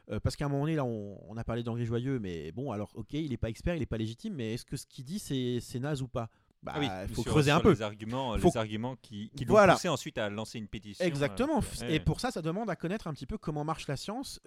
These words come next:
Speaker 1: pour se rendre compte, euh, de comment je trouve ces informations.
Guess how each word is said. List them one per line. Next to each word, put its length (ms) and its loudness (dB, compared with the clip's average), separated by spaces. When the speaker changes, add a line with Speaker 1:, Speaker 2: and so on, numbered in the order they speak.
Speaker 1:
pour 160 -6
se 100 -8
rendre 220 -2
compte, 320 -6
euh, 180 -2
de 140 -4
comment 360 -6
je 100 -6
trouve 240 -8
ces 140 -4
informations. 520 -6